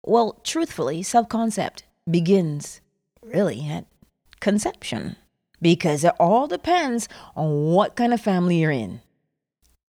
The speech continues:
So perhaps if you're growing up, you hear things like, "Oh, you're not as smart as your sister. You're not as handsome as this person. Why can't you be more like them?" Or,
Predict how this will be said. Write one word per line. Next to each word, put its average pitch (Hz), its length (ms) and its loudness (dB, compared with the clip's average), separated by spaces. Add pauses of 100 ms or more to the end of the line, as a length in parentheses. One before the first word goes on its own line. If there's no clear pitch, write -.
(160)
So 165 440 2 (840)
perhaps 196 380 -2
if - 100 -4
you're 196 140 2
growing 170 400 2
up, 170 160 -2
you 175 100 -2
hear 175 300 0
things 165 280 -4
like, 151 160 -6
"Oh, 311 120 0
you're 330 180 -4
not 311 100 -8
as 294 120 -8
smart 185 400 -8
as 196 160 -6
your 196 60 -2
sister. 180 920 -6 (400)
You're 196 100 -2
not 233 80 2
as 240 120 0
handsome 180 840 -4
as 180 140 -2
this 175 200 -2
person. 165 840 -4 (260)
Why 233 160 0
can't - 220 -6
you 330 80 -6
be 330 60 0
more 254 200 2
like 220 240 -2
them?" 175 460 -2
Or, 165 340 4